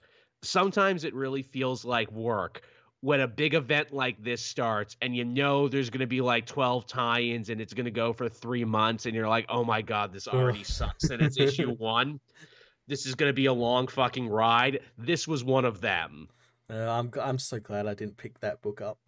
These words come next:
Speaker 2: <laughs> again.
Speaker 1: Oh,
Speaker 2: I was gonna
Speaker 1: boy.
Speaker 2: after, ju-, like, during Judgment Day, I, just after it, I was gonna pick it back up. I'm like, "Ah,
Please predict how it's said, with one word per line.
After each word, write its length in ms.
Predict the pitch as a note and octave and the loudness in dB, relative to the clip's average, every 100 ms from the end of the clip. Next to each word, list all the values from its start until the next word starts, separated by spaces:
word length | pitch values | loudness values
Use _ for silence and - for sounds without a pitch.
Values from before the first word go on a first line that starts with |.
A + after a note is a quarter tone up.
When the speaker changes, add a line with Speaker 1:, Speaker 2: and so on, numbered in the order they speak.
| - | -20
Speaker 2:
<laughs> 140 | _ | _
again. 380 | D3 C3+ C3 C#3+ | -6 -2 -2 -4
Speaker 1:
Oh, 840 | - - - F#3+ F3 E3+ D3+ C#3 G#2+ | -8 -8 2 4 6 4 2 -2 6
Speaker 2:
I 80 | C#3+ | 8
was 160 | D#3 - | 10 10
gonna 240 | E3+ E3+ | 10 10
Speaker 1:
boy. 60 | D3+ | 10
Speaker 2:
after, 360 | C#3 D3 C#3+ | 8 6 2
ju-, 340 | C3 D3 D3 C#3 | 0 -2 -2 0
like, 200 | D3+ B2 | 0 0
during 280 | A2+ C3 A#2+ | 0 0 0
Judgment 440 | G#2+ A#2 A#2 B2 | -2 -2 -2 -6
Day, 200 | A2+ A2 | -4 -2
I, 80 | A2 | -2
just 260 | A2 A#2+ - | -4 -6 -2
after 360 | A2 A2+ - | 0 -2 -2
it, 60 | A2 | -2
I 20 | |
was 100 | G#2+ | -2
gonna 200 | G#2+ A2 | -4 -6
pick 160 | A2 A2+ | -6 -6
it 100 | A#2 | -6
back 240 | A2 A2 | -6 -6
up. 140 | G#2+ G#2 | -6 -6
I'm 80 | A2+ | -4
like, 140 | G#2+ | -2
"Ah, 260 | G#3 F#3 C3 | 0 0 -2